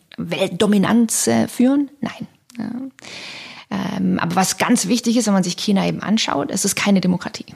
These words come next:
Ja, es ist ein autoritärer Staat. Und das muss man sich immer vor Au-, vor Augen halten. Und ich glaube, das ist ganz wichtig. Und ich glaube, sehr viele Deutsche, Europäer tun es unterschätzen. Ja, ich war, ähm, ich hab neulich, äh, eine,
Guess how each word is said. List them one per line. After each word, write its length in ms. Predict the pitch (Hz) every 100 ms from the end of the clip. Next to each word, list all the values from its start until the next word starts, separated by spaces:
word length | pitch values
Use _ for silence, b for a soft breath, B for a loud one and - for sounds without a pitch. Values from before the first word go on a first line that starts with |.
| - -
Ja, 240 | 208 208 190
es 80 |
ist 100 | 185
ein 80 | 185
autoritärer 580 | 185 175 180 175 170 170
Staat. 420 | - - - - -
Und 180 | 262 226
das 80 | 185
muss 140 | 180
man 100 | 175
sich 140 | 175
immer 440 | - 156 - - -
vor 240 | - - -
Au-, 460 | - - - 202 196
vor 160 | -
Augen 220 | 185 180
halten. 240 | 185 - -
Und 80 | 180
ich 40 |
glaube, 120 | -
das 80 | -
ist 180 | 165 -
ganz 240 | 170 175
wichtig. 340 | 190 - 208 185
Und 80 |
ich 120 | 175 -
glaube, 340 | 180 185 185
sehr 140 | 175
viele 340 | 180 - 185 175 B B B B B B -
Deutsche, 340 | 185 202 -
Europäer 420 | 175 165 - 190
tun 160 | 180 180
es 120 | 160
unterschätzen. 560 | - - - - - 156 -
Ja, 200 | 214 220
ich 260 | - 190 -
war, 380 | - - - -
ähm, 480 | - - 50 - - B B B B B B B B
ich 160 | - -
hab 80 | - -
neulich, 440 | - 190 190 180 -
äh, 120 | 185 - -
eine, 360 | 190 196 196